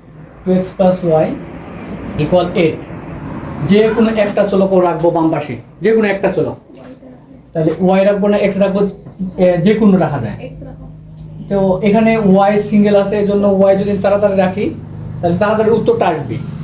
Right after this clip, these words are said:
Speaker 1: বাম পাশে যদি রাখি, তাহলে y equal to eight minus two x। এটা, এই যে, যেহেতু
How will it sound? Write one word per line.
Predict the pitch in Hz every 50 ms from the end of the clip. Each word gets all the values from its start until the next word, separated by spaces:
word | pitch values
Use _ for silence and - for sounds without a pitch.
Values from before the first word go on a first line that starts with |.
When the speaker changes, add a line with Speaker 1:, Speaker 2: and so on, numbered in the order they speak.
| - - 151
Speaker 1:
বাম | 160 180 185
পাশে | 190 190 190 185 180
যদি | 165 160 147
রাখি, | 135 135 - - - - - -
তাহলে | - 147 151 147 143 156 180 180
y | 190 202 208
equal | - - 208 208 208 202 185
to | 165 156 - - - - - - - - - - - 190 196
eight | 220 208 - - 190 170 170
minus | 175 180 185 196 214 254 262 254 - - - - - - - - - - - 285 262
two | 233 233 233 233 - 202 165 151
x। | 139 - - - - - - - - - - - - - - - 180
এটা, | 175 180 202 202 202 202 190
এই | 180 175
যে, | 185 190 185 185
যেহেতু | 202 202 202 220